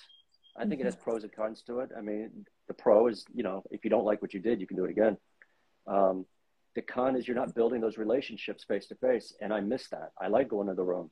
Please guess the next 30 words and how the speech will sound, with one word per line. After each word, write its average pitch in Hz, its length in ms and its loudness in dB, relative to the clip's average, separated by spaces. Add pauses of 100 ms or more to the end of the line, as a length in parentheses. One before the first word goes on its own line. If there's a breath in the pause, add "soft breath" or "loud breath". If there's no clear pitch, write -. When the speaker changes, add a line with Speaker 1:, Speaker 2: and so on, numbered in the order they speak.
(160)
Speaker 1:
I 98 80 0
like 110 240 4
saying 98 260 -4
hello, 87 300 -6 (540 soft breath)
um, 92 400 -2 (480)
and 101 80 -4
being 113 160 4
able 101 160 6
to 98 80 -2
read 104 240 2
live 98 400 4
and, 90 220 -10 (100)
and 110 140 -6
to 107 40 -4
have 117 220 0
them 123 200 -4
actually 113 300 -6
direct - 460 -4
you. 71 100 -12 (340)
I - 40 -8
mean, 98 280 -6
as 101 120 -4
a 98 40 -2
casting 110 360 0
director, 92 320 0
you 101 180 0
are 98 140 6
a 98 60 2
casting 101 420 -2
director, 101 480 2